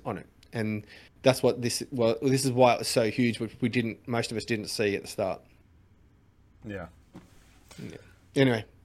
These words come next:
Speaker 2: Good
Speaker 1: so
Speaker 2: stuff.
Speaker 1: moving on.
Speaker 2: He, biggest announce-, probably, probably the biggest announcement of the year that didn't get the credit it deserved.
Speaker 1: Yeah, I, I think, I still think Passport was, was, well,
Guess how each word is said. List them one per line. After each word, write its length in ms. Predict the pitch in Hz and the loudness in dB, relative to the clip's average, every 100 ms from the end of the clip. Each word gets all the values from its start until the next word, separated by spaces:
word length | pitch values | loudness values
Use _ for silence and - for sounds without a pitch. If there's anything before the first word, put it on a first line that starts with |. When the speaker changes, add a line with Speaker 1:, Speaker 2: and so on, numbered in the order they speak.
| _ - | _ 4
Speaker 2:
Good 140 | - | 6
Speaker 1:
so 80 | 123 | 8
Speaker 2:
stuff. 160 | 120 170 | 8 8
Speaker 1:
moving 220 | 147 139 | 8 8
on. 260 | 127 123 113 - | 6 4 -2 -12
Speaker 2:
He, 140 | - | -12
biggest 460 | 147 117 170 185 - | -8 6 8 8 8
announce-, 280 | 180 175 - | 10 8 8
probably, 380 | 175 220 185 - - - _ - | 12 12 12 2 -20 -20 _ 10
probably 260 | 180 226 | 12 12
the 120 | 190 151 | 12 8
biggest 280 | 175 165 | 8 6
announcement 460 | 156 156 156 139 - | 6 6 6 0 -2
of 140 | 131 113 | 0 2
the 80 | 117 | 2
year 320 | 127 123 113 | 4 4 4
that 240 | 113 107 - _ - - _ | 2 -2 -6 _ -20 -20 _
didn't 280 | 139 127 123 | -4 -2 -4
get 120 | - | -4
the 80 | 117 | -2
credit 280 | 123 110 101 | 0 0 -2
it 60 | |
deserved. 420 | 98 98 95 95 - - - - - - - - - - - - - - _ - - - - _ - | -6 -8 -8 -10 -14 -20 -20 -20 -20 -20 -20 -20 -20 -20 -20 -20 -20 -20 _ -20 -20 -20 -20 _ -8
Speaker 1:
Yeah, 320 | - 185 180 151 - - | 6 12 12 10 2 0
I, 60 | 156 | 0
I 240 | - 151 | 2 4
think, 200 | 170 175 | 4 6
I 60 | 147 | 4
still 220 | - 185 | 6 6
think 220 | - 147 | 4 2
Passport 560 | - 127 - 147 151 - - - | 4 4 4 4 4 2 -10 -4
was, 180 | 123 - - - - - - - | -4 -4 -20 -20 -20 -20 -18 -10
was, 240 | 123 - - | -10 -10 -2
well, 300 | 127 117 | 4 4